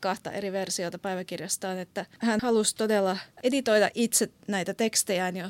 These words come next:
siinä vaiheessa, kun kirjoitti. Toinen sitten oli niin kuin vähän henkilökohtaisempi ja toisesta versiosta sitten on, on selkeästi, mä oon niitä rinnakkain lukenut, niin selkeästi sitten jo, jo jotain vähän niin kuin lievennetty esimerkiksi, mitä hän kirjoitti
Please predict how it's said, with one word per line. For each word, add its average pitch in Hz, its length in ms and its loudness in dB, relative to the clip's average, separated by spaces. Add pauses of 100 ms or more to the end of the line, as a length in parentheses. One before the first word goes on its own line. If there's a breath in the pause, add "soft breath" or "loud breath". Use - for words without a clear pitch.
(140)
siinä 190 300 -4
vaiheessa, 196 340 2
kun 202 180 -4
kirjoitti. 190 640 -2 (200 soft breath)
Toinen 220 320 6
sitten 208 280 2
oli 196 140 4
niin 196 140 0
kuin 202 240 0 (200)
vähän 208 240 -2
henkilökohtaisempi 208 880 4
ja 185 120 2
toisesta 202 600 -2 (100)
versiosta 196 460 -4
sitten 196 320 -6
on, 190 180 -6
on 202 120 -4
selkeästi, 208 440 0
mä 196 100 0
oon 190 100 0
niitä 190 200 -2
rinnakkain 196 420 0
lukenut, 185 380 -4
niin 170 200 -10 (360 loud breath)
selkeästi 196 440 -4
sitten 214 380 2
jo, 208 140 4 (400 loud breath)
jo 214 100 2
jotain 196 580 2
vähän 226 200 8
niin 208 120 6
kuin 214 140 6
lievennetty 202 720 6
esimerkiksi, 185 460 -4
mitä 185 180 -6
hän 185 160 -6
kirjoitti 170 480 -6